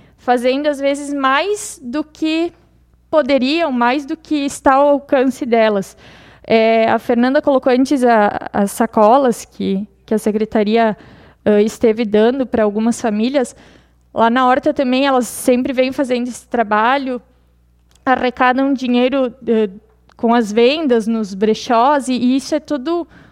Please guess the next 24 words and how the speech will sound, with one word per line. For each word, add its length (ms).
um 120
trabalho 380
que 100
as 120
próprias 420
professoras 880
fazem 460
pelo 180
empenho 440
que 100
elas 300
têm 320
e 40
que 100
a 60
gente 220
percebe 640
que 100
elas 240
fazem 360
de 100
todo 300
o 60
coração. 760